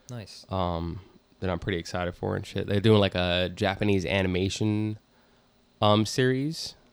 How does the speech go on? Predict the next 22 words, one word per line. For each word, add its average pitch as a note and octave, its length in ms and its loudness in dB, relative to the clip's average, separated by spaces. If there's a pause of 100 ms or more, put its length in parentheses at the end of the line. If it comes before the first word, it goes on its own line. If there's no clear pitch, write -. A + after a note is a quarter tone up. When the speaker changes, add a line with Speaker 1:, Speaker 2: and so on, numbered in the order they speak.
Speaker 2:
like, G2+ 120 0
with G2+ 120 0
Star G#2 200 0
Wars B2+ 200 -2
or C#3 60 -4
whatever, C#3+ 220 -6
called G2 220 -2
Star G2+ 200 2
Wars G2 180 2
Visions. A2 380 0
That G2 120 -4
shit F#2 220 -6
looks, - 380 -8
uh, F2+ 280 -6
pretty F#2 220 -4
incredible. - 480 -8 (200)
Speaker 1:
Oh, C3 120 -4
that's A#2 180 -6
cool. A#2 240 -10 (100)
Speaker 2:
Yeah, G#2 180 2
it G#2 260 2
is G2+ 400 -2